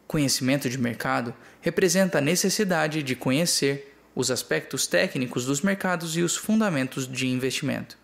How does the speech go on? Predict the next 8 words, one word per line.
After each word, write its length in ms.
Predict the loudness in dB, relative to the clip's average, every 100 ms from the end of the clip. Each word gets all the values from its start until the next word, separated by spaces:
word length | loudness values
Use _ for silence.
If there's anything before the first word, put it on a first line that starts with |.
| _ -8
A 80 | -2
lei 300 | 2 2 2
mostra 540 | 2 2 2 0 -2
a 100 | 0
importância 640 | 0 2 0 2 2 2
de 80 | -2
conhecer 520 | -2 0 2 2 0
legislação 760 | 2 2 2 0 2 0 0 -2